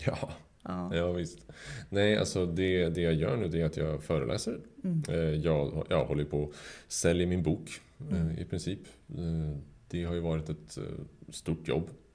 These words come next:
Speaker 1: Eh, det var, har det varit. Och så sysslar jag med, ja, onlineverksamhet. Så,
Speaker 2: Mm.
Speaker 1: eh, webbinar och, och så,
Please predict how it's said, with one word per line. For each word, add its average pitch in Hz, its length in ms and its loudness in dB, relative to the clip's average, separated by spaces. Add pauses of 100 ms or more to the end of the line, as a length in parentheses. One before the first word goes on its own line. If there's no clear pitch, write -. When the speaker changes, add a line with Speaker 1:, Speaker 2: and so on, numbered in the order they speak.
(140)
Speaker 1:
Eh, - 80 -10 (380)
det 87 100 -2
var, 85 240 0
har 80 160 -2
det 85 60 0
varit. 90 400 -2 (1080)
Och 110 220 2
så 107 320 2
sysslar 101 360 -2
jag 95 100 2
med, 90 420 2 (200)
ja, - 160 -2 (100)
onlineverksamhet. 113 1000 0 (180)
Så, - 200 0 (380)
Speaker 2:
Mm. 95 380 2
Speaker 1:
eh, 78 60 -2
webbinar 92 680 2
och, 90 480 -2
och 90 80 -2
så, - 240 -4